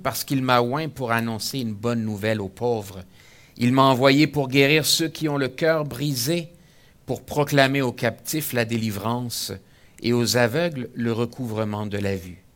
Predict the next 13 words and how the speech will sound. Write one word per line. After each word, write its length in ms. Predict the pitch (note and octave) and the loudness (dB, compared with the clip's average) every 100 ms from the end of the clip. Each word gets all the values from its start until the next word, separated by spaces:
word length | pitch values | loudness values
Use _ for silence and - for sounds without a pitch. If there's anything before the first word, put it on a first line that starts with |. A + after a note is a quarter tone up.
| _ _ - - - | _ _ -20 -20 -6
pour 240 | B2+ A2+ | -2 2
renvoyer 580 | B2+ E3+ C#3+ D#3+ D#3 C#3+ | 4 4 4 2 4 4
libres 480 | B2+ D3+ F#3+ D3 B2+ | 6 6 4 2 0
les 260 | A#2+ A2 A#2 | 0 0 -2
opprimés, 640 | A#2 - A#2 G#2+ G#2+ A#2+ - _ _ _ _ | -4 -4 -2 -2 -4 -6 -16 _ _ _ _
pour 180 | - A2 | -10 -10
publier 800 | - G#3 G3 D#3+ C#3 B2 A#2+ - - | -4 -2 -2 -2 0 2 2 -2 -6
une 180 | A2 A2 | -2 0
année 240 | G#2+ A2 | -2 -2
de 120 | G2+ | -4
grâce 640 | F#2+ G2 G#2+ G#2+ - - - _ _ _ - F#2+ | -4 -4 -2 -4 -6 -10 -14 _ _ _ -20 -8
du 140 | A#2+ | -4
Seigneur. » 500 | - B2 G#2+ F#2 F2 | 0 0 -2 -6 -10